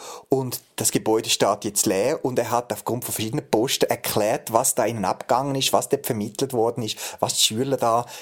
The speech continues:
im Alltag damit gemacht haben und so weiter. Wir haben, wir sind, äh, neue Mitarbeiter gsi in einer Grossbäckerei, wo haben zuerst müssen eine Betriebsbesichtigung machen und den Betrieb von A bis Z bis zum Direktor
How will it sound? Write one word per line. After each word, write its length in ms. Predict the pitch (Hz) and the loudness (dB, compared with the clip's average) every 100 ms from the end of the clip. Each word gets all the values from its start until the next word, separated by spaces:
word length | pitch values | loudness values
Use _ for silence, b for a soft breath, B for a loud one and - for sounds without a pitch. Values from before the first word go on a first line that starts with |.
| B | B
im 200 | 107 107 | -4 0
Alltag 420 | 92 135 - 110 | 2 2 0 -4
damit 280 | 110 107 110 | -4 -4 -4
gemacht 420 | 110 90 123 - | -2 0 -2 -2
haben 140 | 127 95 | -2 -2
und 200 | 131 - | -4 -2
so 140 | 120 | -2
weiter. 380 | 110 135 - 127 - _ B B B B B B B B _ _ _ _ | -2 -4 -2 -2 -4 _ B B B B B B B B _ _ _ _
Wir 220 | 110 107 | -4 -2
haben, 360 | 120 110 110 107 - | 0 -2 -2 -8 -6
wir 100 | 117 | -4
sind, 340 | 123 110 104 | -2 -2 0
äh, 120 | 101 | 0
neue 260 | 104 113 113 | 2 0 0
Mitarbeiter 640 | 151 180 185 143 175 175 | -2 2 2 2 2 -2
gsi 260 | - - 170 | 0 0 0
in 180 | 123 | -2
einer 140 | 110 107 | 0 0
Grossbäckerei, 960 | 101 107 170 - 147 - - 139 139 139 | 0 0 0 2 2 2 -2 0 0 0
wo 180 | 110 | -2
haben 180 | 110 104 | -2 -2
zuerst 260 | - 107 - | 0 0 -2
müssen 160 | 101 | -4
eine 80 | 101 | -4
Betriebsbesichtigung 1080 | 95 92 113 170 - 180 180 175 - 160 151 | -4 -4 -4 -2 0 0 0 -2 0 0 2
machen 280 | 123 123 135 | 0 0 -2
und 100 | 113 | -2
den 60 | |
Betrieb 380 | 107 - 110 110 | -4 -2 -4 -4
von 120 | - | 2
A 140 | 107 127 | 4 4
bis 240 | 123 - | 0 -2
Z 300 | - 117 - | 0 0 0
bis 160 | 139 - | -4 -2
zum 120 | 117 | 0
Direktor 540 | 104 101 117 - 117 | 2 2 0 -4 -6